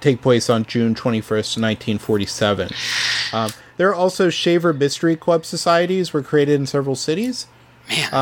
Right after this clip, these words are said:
Speaker 1: Um,
Speaker 2: sounds really, it sounds familiar. You know, I,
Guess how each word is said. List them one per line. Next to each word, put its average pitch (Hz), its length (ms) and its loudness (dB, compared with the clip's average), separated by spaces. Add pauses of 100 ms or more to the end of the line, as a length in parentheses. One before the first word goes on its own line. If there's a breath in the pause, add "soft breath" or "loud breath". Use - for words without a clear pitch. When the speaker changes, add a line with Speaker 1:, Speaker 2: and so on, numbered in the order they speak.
Speaker 1:
Um, 127 40 4
Speaker 2:
sounds 143 400 -6
really, 135 220 -6
it 107 360 -12
sounds 175 220 -2
familiar. 95 480 -2
You 95 160 -10
know, 113 80 -2
I, 107 140 -4